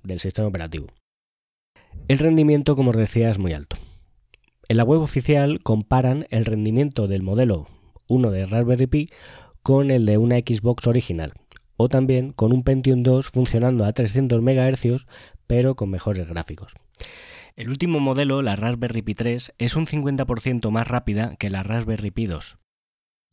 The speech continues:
En todos los modelos es posible realizar overclock. ¿Qué es el overclock? Esto es una práctica que permite que un componente electrónico funcione a una velocidad de reloj mayor, por encima de las especificaciones del fabricante.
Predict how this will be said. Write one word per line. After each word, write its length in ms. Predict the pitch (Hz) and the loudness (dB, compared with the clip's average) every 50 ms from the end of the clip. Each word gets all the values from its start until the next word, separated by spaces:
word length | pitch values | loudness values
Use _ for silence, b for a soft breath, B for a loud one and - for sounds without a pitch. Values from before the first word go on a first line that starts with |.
| B B | B B
En 100 | - 107 | -6 -2
todos 180 | 110 139 147 160 | 0 2 2 4
los 160 | 165 165 156 | 4 2 2
modelos 540 | 151 143 143 151 147 135 143 170 180 - - - - - | 2 2 2 4 4 2 2 0 -4 -10 -16 -18 -18 -12
es 200 | - 98 113 - | -8 -6 -6 -2
posible 560 | - 139 127 - 131 123 127 131 143 147 - 123 | -2 -2 0 0 0 0 0 0 -2 -2 -4 -8
realizar 640 | - 110 110 104 101 101 - - 117 120 127 131 - _ | -6 -4 -2 -2 -2 -4 -2 -2 -2 -2 -2 -4 -8 _
overclock. 560 | - 104 98 98 104 - 165 - - - - - - B B B B B B B B B B B - | -4 -4 -4 -4 -2 -4 -4 -4 -6 -12 -20 -20 -20 B B B B B B B B B B B -4
¿Qué 80 | - | -2
es 100 | 135 123 | -2 0
el 80 | 135 139 | 0 0
overclock? 400 | 117 104 92 - - 80 78 - - _ _ _ - | 0 -2 -4 -6 -10 -12 -12 -12 -16 _ _ _ -4
Esto 220 | 131 131 - 156 | -4 0 2 2
es 60 | 147 | 2
una 180 | 147 147 143 135 | 2 0 0 0
práctica 460 | - 156 - - 123 117 127 143 180 180 - - - | 0 -2 -2 -2 -2 -2 -2 -4 -4 -8 -16 -14 -2
que 160 | - 135 143 | 0 0 2
permite 420 | 139 127 120 120 123 123 123 120 107 | 2 0 0 0 0 -2 -2 0 0
que 60 | 110 | 0
un 100 | 113 113 | 0 0
componente 540 | - 135 135 123 120 120 131 139 139 - 113 | 0 -2 -2 0 -2 -2 -2 -2 -2 -2 -2
electrónico 640 | 120 127 - - 113 110 107 104 - - - - - | -2 -2 -2 -2 0 0 0 0 0 -2 -2 -2 -4
funcione 520 | - - 135 139 - - 131 131 131 131 | -2 -2 -2 -2 0 0 0 0 2 2
a 40 | 127 | 0
una 140 | 123 123 120 | 0 0 0
velocidad 500 | 117 107 110 110 - 110 107 110 113 113 | 0 0 -2 -2 -2 -4 -2 -2 -2 -2
de 100 | 117 120 | -2 -2
reloj 320 | 113 107 104 110 113 - | -2 -2 -2 -2 -2 -4
mayor, 340 | 104 95 87 82 80 - - - _ _ _ _ | -6 -8 -8 -8 -10 -12 -14 -20 _ _ _ _
por 160 | - 127 135 | 2 2 2
encima 440 | 135 127 - - 131 131 135 143 151 - | 2 -2 0 0 2 2 2 0 -2 -4
de 160 | 110 107 107 | -4 -2 -2
las 160 | 110 113 - | -2 -2 -2
especificaciones 720 | 107 - 110 98 95 95 101 101 101 - - 120 120 123 | -2 -2 -2 -2 -2 -4 -4 -4 -4 -2 -2 -2 -2 -2
del 120 | 117 107 | -2 -4
fabricante. 520 | - - 90 80 78 - 82 78 76 - | -4 -6 -6 -6 -8 -8 -10 -10 -10 -14